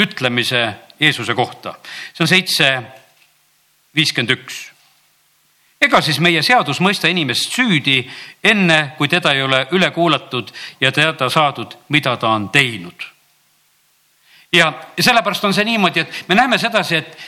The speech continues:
ei ole selles, noh, ütleme, sellist väga julget Jeesuse pooldamist. Aga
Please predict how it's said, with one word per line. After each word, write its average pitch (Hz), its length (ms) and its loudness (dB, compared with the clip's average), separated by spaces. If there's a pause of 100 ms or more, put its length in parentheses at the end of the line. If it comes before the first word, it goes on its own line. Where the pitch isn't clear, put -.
(420)
ei 247 160 4
ole 240 220 2
selles, 190 720 -2 (260)
noh, 202 120 4
ütleme, 180 320 0
sellist 185 560 -2 (380)
väga 196 220 4
julget 185 440 0
Jeesuse 160 360 2
pooldamist. 135 840 -2 (400)
Aga 151 200 4